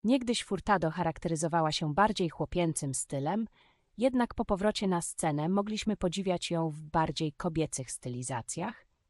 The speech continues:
które uwydatniały jej sylwetkę i dodawały pazura jej wizerunkowi.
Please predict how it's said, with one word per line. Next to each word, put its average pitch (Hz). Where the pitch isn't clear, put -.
które 180
uwydatniały 196
jej 165
sylwetkę 156
i 294
dodawały 180
pazura 151
jej 147
wizerunkowi. 151